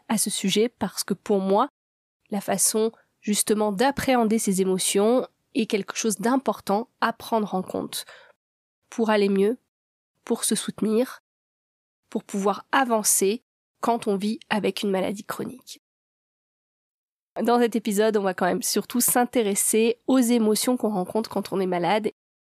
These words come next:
et surtout à la façon dont on les vit et ce qui différencie finalement, euh, la gestion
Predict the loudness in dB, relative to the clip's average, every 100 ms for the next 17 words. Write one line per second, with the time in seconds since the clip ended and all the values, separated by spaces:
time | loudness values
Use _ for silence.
0 | _ -4 -2 0 0 -2 -2 2 4 4
1 | 2 0 -2 0 0 -2 -2 0 2 4
2 | 2 0 -6 _ -8 -2 2 2 2 _
3 | _ _ _ _ _ _ _ -2 2 2
4 | 0 -4 -8 -6 -4 -4 -2 0 2 2
5 | 2 0 2 2 2 0 0 2 2 2
6 | 2 0 -2 -2 0 0 2 2 2 -2
7 | -8 _ _ -2 0 2 0 0 0 -2